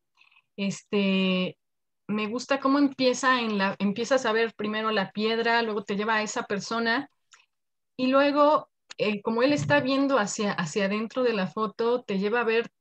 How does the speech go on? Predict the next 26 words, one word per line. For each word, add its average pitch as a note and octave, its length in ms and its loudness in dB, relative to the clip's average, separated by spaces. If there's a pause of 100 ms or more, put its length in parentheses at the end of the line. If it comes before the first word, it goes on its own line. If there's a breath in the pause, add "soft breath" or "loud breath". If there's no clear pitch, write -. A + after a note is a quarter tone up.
y F#3+ 140 -2
recorrer F#3 480 -6
todo B3 240 0
lo A3+ 160 -4
que - 80 -16
está, G#3 580 -2 (220)
lo F3 160 -8
que - 60 -16
está - 180 -4
observando G3+ 680 -2
él, G3 280 -2
¿no? F#3+ 280 -4 (600)
Me G#3+ 120 -4
gusta B3 280 -2
mucho B3 280 -4
también G#3+ 420 -2
el, G#3+ 280 -2
el F#3 180 -2
reflejo G#3 640 -4
que, F3 460 -6
que E3+ 160 -8
se F3 160 -10
ve F3+ 80 -6
en F#3+ 120 0
el F#3+ 140 -2
agua, G3+ 540 -2